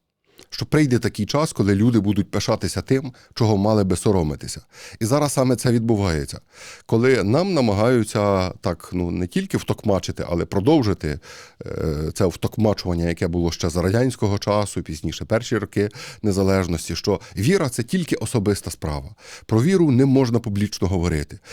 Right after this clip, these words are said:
що це має бути тільки чимось твоїм. Але натомість, якщо це є якийсь гріх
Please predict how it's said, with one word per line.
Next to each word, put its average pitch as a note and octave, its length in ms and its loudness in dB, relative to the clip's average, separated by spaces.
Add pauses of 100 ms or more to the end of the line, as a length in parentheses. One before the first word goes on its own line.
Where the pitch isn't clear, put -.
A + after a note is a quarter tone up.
(160)
що - 200 -4
це D#3+ 200 2
має C#3 300 4
бути B2 260 -2
тільки B2 340 -2
чимось A2 300 2
твоїм. E2 320 -2 (260)
Але G2 160 2
натомість, G2+ 440 2
якщо G2 240 0
це - 160 0
є E2 160 4
якийсь E2+ 300 -2
гріх B2+ 500 0